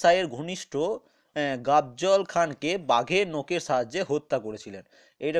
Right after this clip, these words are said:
খুব ইম্পর্টেন্ট কোশ্চেন, ঠিক আছে? এটা মনে রাখবে ষোলোশো ঊনষাট সালে। এবং ষোলোশো পঁয়ষট্টি সালে, ষোলোশো, এ, ষোলোশো পঁয়ষট্টি সালে এগারোই জুন পুরন্দরে চুক্তি স্বাক্ষর করেছিলেন মোগল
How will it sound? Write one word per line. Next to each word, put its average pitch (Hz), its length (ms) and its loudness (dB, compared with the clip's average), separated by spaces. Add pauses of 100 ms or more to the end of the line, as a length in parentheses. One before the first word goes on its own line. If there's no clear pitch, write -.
খুব 175 100 -6 (100)
ইম্পর্টেন্ট 143 400 -2
কোশ্চেন, 117 300 -10
ঠিক 208 120 0
আছে? 202 120 0
এটা 160 140 -2
মনে 143 140 -2
রাখবে 120 240 0
ষোলোশো 139 340 -4
ঊনষাট 139 500 -2
সালে। 95 200 -10 (500)
এবং 139 160 -8 (140)
ষোলোশো 147 320 -4 (100)
পঁয়ষট্টি 135 520 -10
সালে, 147 220 0 (1700)
ষোলোশো, 156 440 -2 (580)
এ, - 20 -2 (260)
ষোলোশো 135 320 -6 (100)
পঁয়ষট্টি 131 440 -8
সালে 151 140 2 (220)
এগারোই 147 320 0 (100)
জুন 131 200 -8 (200)
পুরন্দরে 143 460 -4 (120)
চুক্তি 143 280 -10 (100)
স্বাক্ষর 135 400 0
করেছিলেন 123 420 -8 (380)
মোগল 127 300 -2